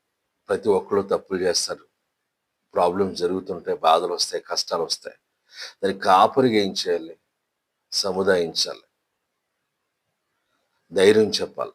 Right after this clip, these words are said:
విశ్వాసం కల్పించాలి, భయపెట్టకూడదు. ఇది భయపెడతా ఉన్నారు, అరుస్తున్నారు. ఏదో, ఆ, పందుల కాపరిలాగా,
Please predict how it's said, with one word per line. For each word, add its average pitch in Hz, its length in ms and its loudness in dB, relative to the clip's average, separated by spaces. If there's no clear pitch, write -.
విశ్వాసం 113 500 2
కల్పించాలి, 85 640 -4
భయపెట్టకూడదు. 95 720 0
ఇది 101 200 -12
భయపెడతా 98 560 4
ఉన్నారు, - 240 -12
అరుస్తున్నారు. 107 760 0
ఏదో, 92 180 0
ఆ, 92 120 2
పందుల 110 440 2
కాపరిలాగా, 95 600 2